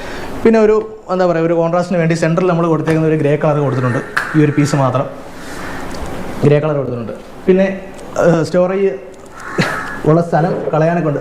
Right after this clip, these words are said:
കളയാതിരിക്കാനെ കൊണ്ട് നമ്മൾ ഇതിനടിയിൽ ചെറിയ സ്റ്റോറേജ് ചെയ്തിട്ടുണ്ട്. ഒരു ചെറിയ സ്റ്റോറേജ് ഇരിപ്പുണ്ട്. ഒരു സാധനങ്ങളൊക്കെ ഉണ്ടാകൊണ്ടാണ് ഇങ്ങനെ ഇരിക്കുന്നത്. അപ്പോൾ അത് സ്റ്റോറേജ് ആണെന്ന് അറിയാതിരിക്കാനും ഒരു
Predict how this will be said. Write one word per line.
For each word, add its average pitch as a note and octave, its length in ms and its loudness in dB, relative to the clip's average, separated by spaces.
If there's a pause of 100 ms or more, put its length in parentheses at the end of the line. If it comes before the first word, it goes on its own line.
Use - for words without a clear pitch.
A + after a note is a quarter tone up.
കളയാതിരിക്കാനെ D3+ 540 2
കൊണ്ട് B2 140 -2 (360)
നമ്മൾ D#3 160 4
ഇതിനടിയിൽ F3+ 300 2 (100)
ചെറിയ E3 240 2
സ്റ്റോറേജ് D3+ 340 0
ചെയ്തിട്ടുണ്ട്. A#2 320 -4 (1300)
ഒരു D#3+ 140 4
ചെറിയ E3+ 260 4
സ്റ്റോറേജ് D#3 280 0
ഇരിപ്പുണ്ട്. A#2+ 280 -4
ഒരു A#2+ 120 -2
സാധനങ്ങളൊക്കെ D3 420 0
ഉണ്ടാകൊണ്ടാണ് D3 400 -2 (420)
ഇങ്ങനെ C#3+ 200 -2
ഇരിക്കുന്നത്. B2+ 280 2 (280)
അപ്പോൾ G3 140 6
അത് G3+ 80 2
സ്റ്റോറേജ് G3+ 340 0
ആണെന്ന് A3 180 0
അറിയാതിരിക്കാനും G3 540 2 (100)
ഒരു F3+ 80 4